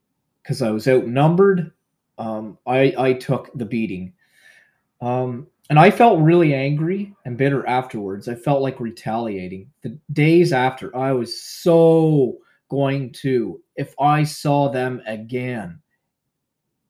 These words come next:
I was gonna settle the score. And I was with my group of friends, and we're at a party, and lo and behold, that very person who initiated the jump on me was there.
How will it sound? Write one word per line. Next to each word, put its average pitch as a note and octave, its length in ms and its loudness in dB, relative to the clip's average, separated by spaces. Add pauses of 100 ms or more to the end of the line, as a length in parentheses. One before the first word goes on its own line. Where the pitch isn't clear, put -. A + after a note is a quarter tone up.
(520)
I B2+ 140 -2
was C3+ 180 0
gonna C3 180 -6
settle A#2+ 380 -6
the G#2 60 -20
score. G2+ 400 -12 (720)
And B2 160 -4
I D3+ 40 2
was D#3 180 0
with E3+ 220 -2
my E3 100 0
group D#3 240 0
of C3 140 -8
friends, C#3 320 -4
and B2 80 -12
we're D3 120 -6
at E3 120 -4
a C#3 40 -4
party, C#3+ 540 -4 (140)
and A#2 400 -10 (320)
lo E3+ 140 -4
and B3 80 -6
behold, C#3+ 520 -2 (1300)
that A2 200 -6
very D#3+ 280 4
person D3+ 520 -4
who A2 160 -12
initiated B2+ 760 -2 (960)
the C3 80 -10
jump C3 340 -2
on G2+ 220 -8
me G2 340 -14
was C3 300 -2
there. F#2+ 320 -8